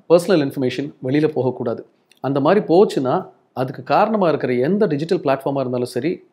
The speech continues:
they have to pay a price for it. அது WhatsApp-ஆ இருக்கட்டும், Facebook-ஆ இருக்கட்டும், அதுக்கப்புறம் அவங்க இந்த கண்ட்ரியில இயங்க முடியாது அப்படின்னு ஒரு ஸ்ட்ரிக்டான ஒரு லா, ஒரு சட்டம் இந்த கண்ட்ரியில இல்ல அப்படிங்கிறது தான் என்னுடைய வருத்தம். ஏன்னா,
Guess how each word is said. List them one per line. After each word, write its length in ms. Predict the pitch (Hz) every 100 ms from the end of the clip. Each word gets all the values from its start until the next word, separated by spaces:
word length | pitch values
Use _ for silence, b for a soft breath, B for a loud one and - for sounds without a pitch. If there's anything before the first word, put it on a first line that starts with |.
| _
they 100 | 127
have 120 | 120
to 120 | - 170
pay 120 | 139
a 80 | 131
price 220 | 113 -
for 80 | -
it. 100 | - _ _ _ -
அது 160 | 117
WhatsApp-ஆ 440 | 117 156 - 165 139
இருக்கட்டும், 320 | 131 135 143
Facebook-ஆ 360 | 151 151 147 135
இருக்கட்டும், 340 | 123 139 165 B B
அதுக்கப்புறம் 540 | - 156 190 180 220 226
அவங்க 240 | 139 160
இந்த 160 | 156 127
கண்ட்ரியில 380 | 135 147 156 156
இயங்க 280 | 135 151
முடியாது 340 | 131 131 123 135
அப்படின்னு 300 | 113 185 202
ஒரு 120 | 143
ஸ்ட்ரிக்டான 560 | - - 226 - 220 196
ஒரு 140 | 147
லா, 280 | 127 147 139
ஒரு 240 | 123 123 -
சட்டம் 420 | - 160 - 185
இந்த 160 | 135 127
கண்ட்ரியில 380 | 139 151 160 139
இல்ல 340 | 131 147 143
அப்படிங்கிறது 420 | 127 147 131 120
தான் 140 | 135 127
என்னுடைய 400 | 120 117 110 98 101
வருத்தம். 280 | 120 - 123
ஏன்னா, 180 | 175